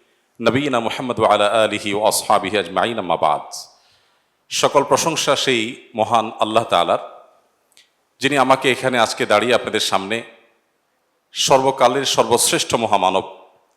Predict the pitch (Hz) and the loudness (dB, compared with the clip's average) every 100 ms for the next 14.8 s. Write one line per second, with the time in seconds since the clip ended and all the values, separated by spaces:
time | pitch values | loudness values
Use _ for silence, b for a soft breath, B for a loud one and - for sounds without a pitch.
0 | _ _ 113 131 127 123 120 117 - 123 | _ _ 4 4 4 2 0 0 -6 -8
1 | 104 117 117 - - - _ _ _ _ | -2 -2 -2 -10 -14 -14 _ _ _ _
2 | _ _ _ _ _ _ _ _ _ _ | _ _ _ _ _ _ _ _ _ _
3 | _ _ 113 135 127 120 117 110 113 117 | _ _ -2 2 0 2 -2 2 2 4
4 | 107 113 110 - 151 143 117 - 101 92 | 4 4 2 -2 -2 -4 -4 -6 -6 -6
5 | 92 117 139 - 139 123 127 123 117 - | -8 -10 -10 -6 0 2 4 0 0 0
6 | 131 120 120 117 110 107 - 107 98 120 | 0 0 -4 -2 2 2 4 2 2 -2
7 | 110 117 - 123 123 - _ _ _ _ | -2 -2 -2 -8 -10 -20 _ _ _ _
8 | _ _ _ _ _ - 151 151 151 131 | _ _ _ _ _ -6 -4 0 0 2
9 | 135 151 - 123 113 110 107 107 - 101 | 0 0 -4 -2 2 2 2 -8 -4 0
10 | 110 123 131 131 - 107 98 98 90 92 | 0 0 -4 -6 -6 -4 0 0 0 0
11 | 87 107 - _ _ _ _ _ _ _ | 0 -6 -10 _ _ _ _ _ _ _
12 | _ _ _ _ _ _ 135 131 127 175 | _ _ _ _ _ _ 2 2 2 -2
13 | - 156 160 135 147 131 131 131 131 170 | 0 -2 -2 -4 -4 2 2 2 0 -2
14 | 123 120 117 110 123 123 117 - | 0 0 2 2 2 0 0 0